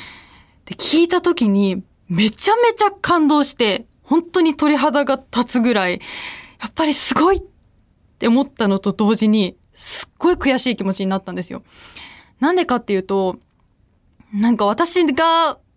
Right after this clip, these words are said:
歌ってた花の色じゃなくて全然。当たり前っちゃ当たり前なんですけど、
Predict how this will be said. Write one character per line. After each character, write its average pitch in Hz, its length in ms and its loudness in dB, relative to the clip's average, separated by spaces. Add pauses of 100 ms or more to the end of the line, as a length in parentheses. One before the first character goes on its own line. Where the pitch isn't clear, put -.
(180)
歌 330 220 2
っ 339 100 -4
て - 160 -4
た 214 160 0
花 247 280 2
の 277 160 2
色 269 200 2
じ - 80 0
ゃ - 20 0
な 254 160 2
く - 120 -8
て 233 120 -2
全 240 320 2
然。 226 300 -2 (560)
当 269 100 0
た 392 100 4
り 403 120 4
前 392 180 2
っ 392 60 -8
ち - 80 -6
ゃ 415 60 4
当 349 80 0
た 240 40 0
り 262 80 2
前 254 160 2
な 262 100 2
ん 240 60 2
で 202 60 0
す 196 80 -8
け 180 100 -8
ど、 202 340 0